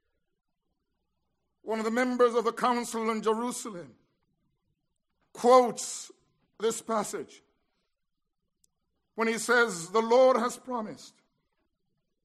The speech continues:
'I will rebuild the tabernacle of David which has fallen down.'" This God who is sovereign, sovereign in all of his ways, is sovereign in his grace and kindness.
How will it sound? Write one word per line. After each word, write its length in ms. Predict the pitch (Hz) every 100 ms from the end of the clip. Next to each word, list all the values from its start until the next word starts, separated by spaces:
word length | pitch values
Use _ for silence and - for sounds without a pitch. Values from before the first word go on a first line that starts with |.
| -
'I 140 | 233 247
will 120 | 254
rebuild 480 | 247 214 262 247 233
the 60 |
tabernacle 760 | 233 214 233 233 240 240 240 240
of 140 | 208
David 280 | 226 247 240
which 100 | 233
has 160 | 247 -
fallen 360 | 254 247 240
down.'" 420 | 233 240 202 151 143 _ _ _ _ _ _ _ _
This 240 | 185 254 -
God 420 | 180 247 254 240
who 140 | 220
is 80 | 233 -
sovereign, 720 | - 240 226 214 185 135 107 - _ _ _ _ -
sovereign 600 | - - 254 220 226 247
in 120 | 240
all 240 | 247 247
of 80 | 233
his 160 | 233 190
ways, 400 | 240 247 226 151 -
is 140 | 240 226
sovereign 520 | - 240 254 214 240
in 120 | 233
his 180 | 226 190
grace 520 | 185 240 247 226 220
and 260 | 214 208 -
kindness. 840 | - - 220 175 147 101 - -